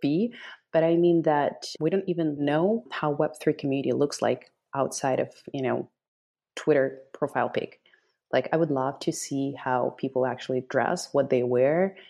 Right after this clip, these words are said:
and, um, if there are any sorts of fashion trends, because fashion is still a very important way of signaling. So how do I recognize my web three folks outside of Twitter?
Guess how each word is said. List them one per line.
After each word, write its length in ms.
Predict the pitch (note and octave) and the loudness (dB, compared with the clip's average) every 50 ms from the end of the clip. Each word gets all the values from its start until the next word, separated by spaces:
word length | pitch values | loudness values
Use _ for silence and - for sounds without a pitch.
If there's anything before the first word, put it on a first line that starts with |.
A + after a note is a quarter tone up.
| _ _ _ _ | _ _ _ _
and, 420 | D#3 D3 C#3+ C#3+ C#3 C#3 C#3+ C#3 C#3 - - - - | -2 0 0 0 0 0 -2 -2 -4 -8 -8 -6 -6
um, 280 | D3 C#3 C3+ C3+ C3 C3+ - | -4 -4 -4 -4 -4 -4 -6
if 100 | D3 - | 0 2
there 120 | E3 D#3 | 2 2
are 20 | |
any 200 | - D3 D3 C#3+ | 2 0 -2 -4
sorts 340 | C3+ - - C#3 C#3 C3 - | -6 -6 -6 -6 -6 -4 -6
of 120 | C3 B2+ - | -6 -8 -8
fashion 600 | - - - - D3 D3+ - - D#3+ C#3+ C3+ C3 | -20 -10 -4 -2 -2 -2 0 -2 -2 -2 -2 -4
trends, 600 | - - B2+ B2 B2+ C3 C3+ C3 - - - - - - | -6 -6 -6 -4 -4 -4 -6 -6 -6 -8 -8 -8 -6 -8
because 340 | - E3 D#3 D3+ - - - | 0 0 0 0 0 -6 -4
fashion 300 | - D#3+ D#3 - G3+ G3+ | -4 -4 -2 0 0 0
is 100 | F#3+ G3 | 0 0
still 300 | - D#3 D3 C#3+ C#3+ - - | -2 -2 0 0 -2 -6 -10
a 60 | C3 | -4
very 220 | - C#3 C#3+ C#3+ | -2 -2 -2 0
important 680 | C#3+ C#3 C3+ - - C#3+ C#3 C3+ _ C3+ C3 C3+ C3 - - _ _ _ _ _ _ _ | -4 -6 -8 -6 -4 -4 -4 -4 _ -6 -6 -6 -6 -10 -18 _ _ _ _ _ _ _
way 120 | C#3+ C3+ | 2 2
of 120 | B2+ C3 - | 2 0 0
signaling. 520 | - C#3+ - D3 C3 - C#3+ C#3+ - - - - | -2 -2 -2 -2 -6 -6 -6 -8 -10 -12 -16 -14
So 320 | - - - D3+ C#3 C3+ | -14 -4 -2 0 0 0
how 240 | C3+ - - D#3+ D#3+ | -2 -2 0 0 2
do 100 | E3+ F#3 | 4 4
I 40 | F3 | 4
recognize 680 | D#3+ D3+ D3 - C#3+ C3+ C#3 C#3 C3+ C3 C3 C3 - - | 4 4 2 0 -2 -4 -2 -4 -2 -2 -4 -6 -8 -10
my 360 | C#3 C3 C3 B2+ B2 C3 C3 _ _ _ - _ _ _ _ _ | -8 -6 -4 -2 -4 -4 -6 _ _ _ -20 _ _ _ _ _
web 200 | - D3+ B2+ - - | 0 0 0 0 -2
three 480 | - - D#3+ D#3 D#3 D#3 D3+ D3+ D3+ _ _ _ | 0 0 2 4 4 4 2 0 -2 _ _ _
folks 520 | - D3 - - - - - - - - _ _ _ | 2 2 2 2 -2 -10 -10 -10 -10 -12 _ _ _
outside 540 | - C#3+ C3+ C#3 - - - C#3 B2+ B2+ B2 | 0 0 0 -2 -4 -8 -6 -4 -4 -4 -4
of 100 | - - | -8 -14
Twitter? 400 | - - - - - B1+ - - | -8 -6 -4 -2 -2 -2 -2 -4